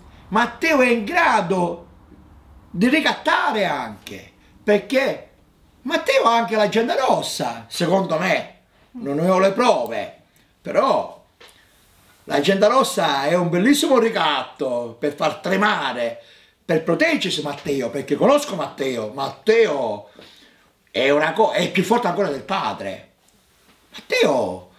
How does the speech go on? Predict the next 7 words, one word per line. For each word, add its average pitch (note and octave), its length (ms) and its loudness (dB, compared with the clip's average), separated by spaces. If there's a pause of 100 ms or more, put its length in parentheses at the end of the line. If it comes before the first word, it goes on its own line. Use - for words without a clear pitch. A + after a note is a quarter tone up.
(640)
è - 160 -12
una F3 200 -2
cosa G#2+ 680 0
allucinante, B2 1000 -2 (240)
un'intelligenza G3 1300 0 (1160)
da F3+ 200 0
spavento, D3 720 0